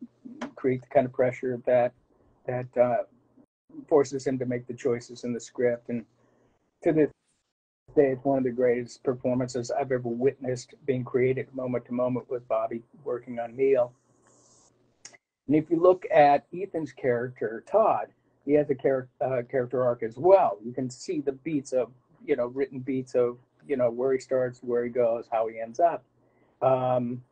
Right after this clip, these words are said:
the same with, um, Robin, Robin's character of Mister Keating. You can see the beats of beginning, middle, of an end.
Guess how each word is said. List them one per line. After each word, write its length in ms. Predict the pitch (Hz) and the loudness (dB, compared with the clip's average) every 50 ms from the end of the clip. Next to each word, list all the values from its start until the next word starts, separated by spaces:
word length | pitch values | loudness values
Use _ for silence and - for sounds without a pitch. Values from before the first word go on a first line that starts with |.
| _ _ _ _ _ _ _ _ _ _ _ _ - | _ _ _ _ _ _ _ _ _ _ _ _ -14
the 180 | 330 339 170 | -12 -10 -10
same 300 | 170 - - 262 247 247 | -4 0 2 4 4 6
with, 220 | 226 180 151 135 131 - - 131 | 4 4 4 2 0 0 -4 -2
um, 540 | 131 131 127 - _ _ - 120 120 120 - - | -2 -2 -4 -6 _ _ -8 -8 -8 -8 -8 -4
Robin, 500 | - 143 131 135 135 131 131 123 123 127 127 _ _ _ _ _ _ - - - _ - - - - | 0 2 4 4 4 2 2 -2 -4 -4 -8 _ _ _ _ _ _ -20 -20 -20 _ -20 -16 -8 -2
Robin's 320 | 147 131 127 127 120 123 | -2 -2 0 -2 -4 -8
character 520 | - 135 123 123 131 131 - 131 120 117 110 | -6 -4 -4 -4 -6 -6 -6 -4 -4 -2 -4
of 240 | 113 113 117 120 | -4 -6 -8 -8
Mister 280 | 123 117 131 127 - - 127 | -8 -8 -8 -8 -12 -16 -12
Keating. 340 | - - 226 220 113 107 - _ _ _ _ _ _ - | -8 -6 -6 -4 -6 -8 -8 _ _ _ _ _ _ -10
You 120 | 117 131 | -10 -10
can 140 | 127 - - | -10 -10 -14
see 200 | - - 156 139 | -8 -4 -2 0
the 80 | 131 131 | 0 -2
beats 380 | 127 127 - 131 135 131 - - | -2 -2 -2 -2 -2 -2 0 0
of 240 | 123 120 110 117 123 _ - | 2 2 0 0 -8 _ -8
beginning, 380 | - 123 127 127 123 113 113 | -6 -2 -2 0 -2 -2 -2
middle, 220 | 120 117 117 113 120 | -2 -4 -2 -4 -6
of 120 | 120 - 110 | -6 -8 -8
an 80 | 110 127 | -6 -6
end. 260 | 139 139 - 117 | -4 -6 -6 -8